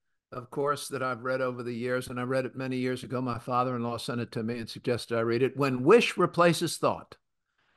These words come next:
When Wish Replaces Thought. And I see that a lot as I hear people talk about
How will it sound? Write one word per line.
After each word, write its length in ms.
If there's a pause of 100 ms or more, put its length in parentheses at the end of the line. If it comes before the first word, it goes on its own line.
(100)
When 280
Wish 400 (200)
Replaces 800 (280)
Thought. 340 (320)
And 180
I 100
see 240
that 180
a 60
lot 360
as 160
I 180
hear 280
people 600 (260)
talk 240
about 360